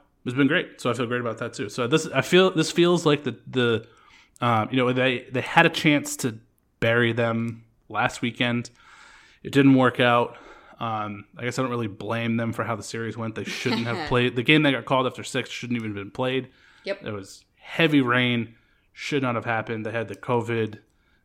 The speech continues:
Speaker 1: uh, postponement as well. It was kind of a mess of a series. So I feel like even though they dropped, technically dropped two out of three in the previous series, I feel pretty good about them going into this series. And this is a chance for them to really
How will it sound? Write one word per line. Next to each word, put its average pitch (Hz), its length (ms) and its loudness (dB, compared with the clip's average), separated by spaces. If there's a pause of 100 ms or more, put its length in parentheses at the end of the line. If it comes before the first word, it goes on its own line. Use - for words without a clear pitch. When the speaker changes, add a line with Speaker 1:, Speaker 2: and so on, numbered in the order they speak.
(120)
Speaker 1:
uh, 107 260 -8 (400)
postponement 113 760 -4
as 104 80 -12
well. 110 240 -2
It - 20 -4
was - 120 -10
kind 139 140 2
of 113 80 2
a 98 40 -4
mess 104 320 -4
of 101 80 -10
a 98 40 -12
series. 104 420 -8
So 107 100 -6
I 104 80 -6
feel 117 320 -4
like 107 340 -8 (480)
even 110 200 -6
though 104 100 -2
they 101 120 -4
dropped, 110 480 -8
technically 107 320 -6
dropped 101 420 -12 (160)
two 110 160 -8
out 98 80 -8
of 98 60 -14
three 110 140 -6
in 101 60 -8
the 101 60 -14
previous 113 300 -8
series, 110 380 -6
I 110 120 -10
feel 101 360 -12 (380)
pretty 147 240 0
good 123 140 0
about 117 260 -2
them 110 160 -2
going 107 220 -6
into 101 140 -10
this 101 160 -12
series. 101 340 -8
And 107 80 -8
this 117 180 -8
is 110 60 -12
a 104 60 -10
chance 110 260 -8
for - 80 -20
them 101 140 -10
to 101 200 -10 (120)
really 135 380 4